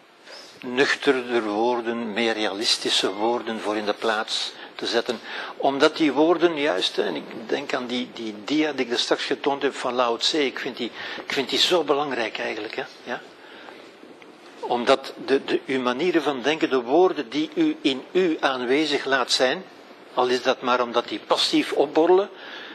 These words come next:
die bepalen toch mee hoe u kijkt en die gaan mee bepalen hoe u, hoe u bent gewoon.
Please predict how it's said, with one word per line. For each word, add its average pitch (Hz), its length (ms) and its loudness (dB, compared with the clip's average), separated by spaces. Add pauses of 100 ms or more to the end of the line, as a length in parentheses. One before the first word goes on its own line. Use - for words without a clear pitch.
(260)
die 110 140 -4
bepalen 117 500 0 (120)
toch - 260 2
mee 156 400 2 (200)
hoe 139 340 2
u 139 320 0 (220)
kijkt 139 460 0
en 123 140 -2
die 101 140 -2
gaan 107 300 -2
mee 131 220 4
bepalen 127 720 0
hoe 123 340 0
u, 123 320 -2 (420)
hoe 131 260 -4
u 123 160 -2
bent 143 300 4
gewoon. 101 340 0